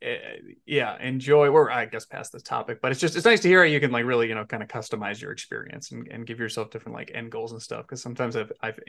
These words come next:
encountered games similar to this where it seems like, uh, the simulation is the point and that there's not, like, any goals to be really to, to, to achieve. But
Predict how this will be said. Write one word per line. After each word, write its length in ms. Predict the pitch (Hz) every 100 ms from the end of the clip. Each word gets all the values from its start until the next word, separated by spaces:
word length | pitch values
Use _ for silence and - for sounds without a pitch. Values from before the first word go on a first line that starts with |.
| -
encountered 540 | 123 120 160 175 156 135
games 380 | 139 143 135 -
similar 720 | - - - 233 240 175 139
to 160 | 120 123
this 420 | 113 104 104 - _ - - - _
where 540 | 117 123 123 120 123
it 200 | - 127 120
seems 380 | 151 143 139 123
like, 420 | 123 120 113 -
uh, 340 | 120 120 113 120
the 100 | 120
simulation 720 | 165 175 156 139 127 139 123
is 100 | 113
the 100 | 113
point 440 | - 127 120 117
and 100 | 117
that 160 | 117 -
there's 240 | 117 113
not, 240 | 120 117 110
like, 160 | 113
any 180 | 113 117
goals 640 | 117 113 113 113 113 - _ _
to 200 | - 127
be 280 | 113 113 110
really 480 | 110 113 110 107 107 _ _ _ _
to, 120 | - 120
to, 160 | -
to 420 | 110 - 120 110 107
achieve. 440 | 107 123 107 104 _ - _
But 240 | 202 220